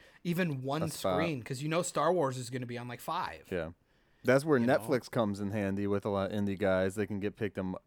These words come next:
Speaker 2: picked up that
Speaker 1: But that's
Speaker 2: way.
Speaker 1: why I'm saying, like, the, how do we fix the distribution in a theater for people who wanna see it? 'Cause we had
Speaker 2: Right.
Speaker 1: the Enzian in Orlando or whatever that, you
Speaker 2: Yeah.
Speaker 1: know, it's one of those,
Speaker 2: Yeah.
Speaker 1: or, like, an Alamo Draft House, again,
Speaker 2: Yeah.
Speaker 1: that it's one of those nice,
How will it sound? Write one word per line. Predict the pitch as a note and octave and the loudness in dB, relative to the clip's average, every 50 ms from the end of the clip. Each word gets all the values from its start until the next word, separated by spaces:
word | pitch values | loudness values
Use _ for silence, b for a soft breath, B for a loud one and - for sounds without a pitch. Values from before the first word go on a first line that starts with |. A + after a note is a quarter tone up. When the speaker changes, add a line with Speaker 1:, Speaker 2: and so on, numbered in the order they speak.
| _ - | _ -6
Speaker 2:
picked | A2+ G2+ - - | -6 -6 0 0
up | G2+ F#2+ F#2 - | 0 0 0 2
that | G2 A2+ B2 B2 | 2 2 4 4
Speaker 1:
But | - - | 6 6
that's | C4+ - F3+ | 6 6 6
Speaker 2:
way. | G3 | 4
Speaker 1:
why | F#3+ G#3 | 4 4
I'm | G3+ G3+ | 2 0
saying, | - - B3 A#3+ A#3+ A#3 G#3 | -2 -2 -2 -2 0 -2 -2
like, | F3+ E3+ D#3 - | -2 -2 -4 -2
the, | - E3+ D#3+ | -2 -2 -2
how | - - F3 | 0 2 2
do | F3 F3+ | 2 2
we | E3+ E3+ D#3+ | 0 -2 -4
fix | - - - - - E3+ E3 - - - - - - | -6 -10 -8 -4 -4 -4 -4 -4 -10 -12 -12 -12 -10
the | D3 D3 D#3 | -6 -6 -4
distribution | C3+ D3+ D3 - - D3+ C#3 C3 C#3 C#3+ C3 - C#3+ | -4 -4 -6 -6 -8 -8 -8 -6 -6 -6 -6 -4 -6
in | C#3 C3+ B2+ | -4 -4 -6
a | B2 | -8
theater | - _ - A3+ C4 B3+ F#3+ D3 C#3+ | -8 _ -6 -4 -2 -2 -2 -2 -4
for | - - C#3+ | -6 -8 -10
people | C3+ - D3 C#3 - C#3 | -8 -6 -8 -8 -8 -8
who | A#2 C#3+ | -8 -8
wanna | C#3 C3 C#3 C3 | -6 -6 -8 -8
see | C3 - A3 | -6 -8 -8
it? | - B B B B | -8 B B B B
'Cause | - G#3+ F3+ | -6 -6 -4
we | F#3+ A#3 C#4 | -2 2 2
had | - - E3+ | 2 4 2
Speaker 2:
Right. | E3+ - - | 0 -2 -4
Speaker 1:
the | - | -4
Enzian | E3 A3+ C4 G#3+ E3 C#3 C3 B2+ B2 | -2 -2 -2 -2 -2 -4 -4 -4 -6
in | B2 A#2+ A#2+ B2+ | -8 -8 -10 -10
Orlando | A2+ A#2 B2 B2 C3 D3+ F#3+ B3 C#4 G#3+ | -10 -8 -8 -6 -6 -6 -6 -6 -6 -6
or | D3 A#2 G#2+ G#2 | -6 -6 -6 -6
whatever | G#2 G2 G2+ A2 B2+ D3+ E3 D#3 | -8 -8 -10 -8 -6 -6 -4 -4
that, | B2+ G#2 - _ _ _ _ _ | -6 -10 -10 _ _ _ _ _
you | G#2+ A2+ | 0 0
Speaker 2:
Yeah. | G#2+ F2 | 0 0
Speaker 1:
know, | - B2+ C3 | 0 -2 -4
it's | C3 C3 - | -6 -8 -10
one | - C#3+ C3 | -10 -8 -6
of | B2+ | -6
those, | C3 B2+ A#2+ - - B B | -6 -6 -8 -10 -14 B B
Speaker 2:
Yeah. | B F2+ - | B 0 2
Speaker 1:
or, | B3+ | 2
like, | C#4 C4 C4+ | 2 2 0
an | B3 - | -4 -2
Alamo | - E3+ F3 F3+ F#3 F3+ F3+ F3 | 2 2 4 4 4 4 2 2
Draft | D#3+ G3+ A3+ A#3 A3 - - | 4 4 2 2 2 -2 -4
House, | A#2+ G2 F#2 F#2 - - | -8 -6 -6 -10 -10 -12
again, | A2+ A2 B2 A#2+ A2 G#2+ G#2+ | -12 -8 -6 -6 -6 -4 -2
Speaker 2:
Yeah. | F#2+ F2+ D#2 - - | 0 0 -2 -4 -8
Speaker 1:
that | C#3+ C3 A#2+ - - | -14 -16 -16 -12 -12
it's | B2+ B2+ - - | -14 -12 -8 -6
one | D#3 D3+ | -4 -4
of | C#3+ | -2
those | C3+ C#3 C3+ B2+ C3 | -4 -4 -6 -6 -8
nice, | C#3 C3+ C3+ C3 C#3 C3 - - - | -8 -6 -4 -4 -6 -6 -8 -12 -14